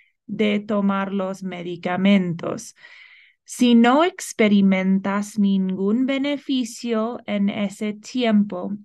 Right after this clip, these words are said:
es posible que necesitemos cambiar a otro tipo de medicina.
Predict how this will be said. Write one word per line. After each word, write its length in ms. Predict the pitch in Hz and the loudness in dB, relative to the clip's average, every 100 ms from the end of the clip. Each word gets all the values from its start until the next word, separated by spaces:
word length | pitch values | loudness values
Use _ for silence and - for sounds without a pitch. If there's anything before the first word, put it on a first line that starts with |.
| _ | _
es 260 | - 208 - | -6 -6 -4
posible 760 | 214 208 220 226 254 269 285 | -4 -4 -2 -2 0 -2 -2
que 200 | 294 220 | -4 -2
necesitemos 1600 | 196 196 196 196 - 202 190 - 196 180 _ 226 226 240 262 277 - | 0 0 0 -6 -6 -6 -6 -10 -14 -14 _ 2 4 4 2 -2 -2
cambiar 800 | 214 196 190 190 185 185 196 208 _ _ _ | 0 2 2 0 -2 -2 -6 -10 _ _ _
a 240 | - 220 220 | -2 -2 0
otro 540 | 190 185 185 196 190 | -2 -2 -2 -4 -4
tipo 680 | 190 - 175 170 165 175 202 - | -8 -10 -10 -6 -6 -4 -6 -2
de 160 | 180 | 0
medicina. 1000 | 170 165 165 165 160 - 214 190 - - | 0 0 -2 -4 -6 4 6 6 2 -12